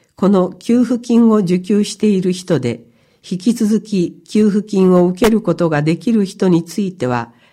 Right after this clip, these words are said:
自動で継続されるので、請求の必要はありません。新たに対象となった人には、昨年十月後半頃に、日本年金機構から請求書が送付されています。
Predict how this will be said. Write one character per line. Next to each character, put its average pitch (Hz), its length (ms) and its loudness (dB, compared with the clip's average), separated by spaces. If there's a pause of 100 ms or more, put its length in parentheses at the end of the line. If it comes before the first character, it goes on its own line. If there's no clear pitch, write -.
(160)
自 160 160 -2
動 190 220 2
で 214 160 0
継 165 300 0
続 165 240 -4
さ 165 160 -4
れ 160 120 0
る 151 140 0
の 139 160 0
で、 113 300 -8 (180)
請 180 320 0
求 180 180 0
の 170 160 4
必 170 300 -8
要 160 220 2
は 190 100 -2
あ 151 60 -2
り 139 100 -2
ま 120 160 -4
せ 120 220 -8
ん。 101 100 -12 (1120)
新 240 240 0
た 196 120 -2
に 147 180 2
対 180 220 0
象 190 180 -4
と 180 160 0
な 175 120 0
っ 180 120 -8
た 165 100 -2
人 160 260 -2
に 135 120 0
は、 127 220 -6 (260)
昨 175 380 -2
年 165 400 0
十 202 240 0
月 190 260 -2
後 202 260 0
半 220 300 2
頃 175 260 0
に、 123 300 -4 (380)
日 190 140 4
本 185 280 4
年 208 240 4
金 214 280 2
機 214 160 -6
構 143 280 0
か 160 140 -6
ら 127 260 -4
請 196 300 0
求 196 260 -2
書 185 220 -4
が 190 120 -2
送 185 240 -2
付 180 160 -6
さ 170 160 -4
れ 160 120 -2
て 160 100 -4
い 135 100 0
ま 107 180 -4
す。 - 280 -14